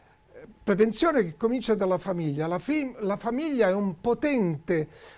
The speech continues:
veicolo di passione, di entusiasmo per i giovani, ma anche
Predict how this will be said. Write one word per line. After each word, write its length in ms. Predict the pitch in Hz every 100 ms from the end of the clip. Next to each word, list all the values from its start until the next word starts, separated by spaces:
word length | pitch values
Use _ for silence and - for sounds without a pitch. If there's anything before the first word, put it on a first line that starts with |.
| -
veicolo 880 | 185 214 285 269 - 185 160 143 - _ _ -
di 140 | 175
passione, 600 | 190 170 - 254 247 180
di 120 | 156
entusiasmo 920 | 202 185 214 - 254 214 143 151 151 143 - - _ _ -
per 240 | 202 175
i 400 | 170 - - 180
giovani, 600 | 160 240 156 147 139 127 - - _ -
ma 320 | 208 214 262
anche 640 | 302 285 277 226 202 175